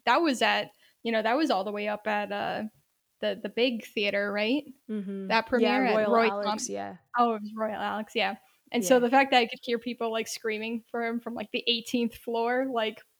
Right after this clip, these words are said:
Speaker 1: five blocks away, six blocks away, it was, uh, deserved.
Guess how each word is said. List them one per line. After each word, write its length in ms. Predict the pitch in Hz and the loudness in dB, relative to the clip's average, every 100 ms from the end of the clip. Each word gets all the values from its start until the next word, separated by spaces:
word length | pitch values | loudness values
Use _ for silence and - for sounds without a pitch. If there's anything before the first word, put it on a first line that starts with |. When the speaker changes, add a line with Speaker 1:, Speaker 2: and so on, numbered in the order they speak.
| _ - - | _ -6 -2
Speaker 1:
five 320 | 208 214 220 | 0 -2 0
blocks 320 | 240 233 - | 2 2 0
away, 220 | 220 240 | -2 0
six 260 | 247 247 240 | 0 -2 -4
blocks 300 | - 233 233 | -2 -2 -2
away, 420 | 233 226 254 269 269 _ _ | -6 -2 -2 -4 -8 _ _
it 80 | 240 | -6
was, 320 | 262 254 220 | 0 0 0
uh, 320 | 233 214 214 214 - _ _ _ _ _ _ 262 | -2 -2 -4 -6 -10 _ _ _ _ _ _ -4
deserved. 600 | 269 233 226 208 220 - | 0 2 2 0 -4 -4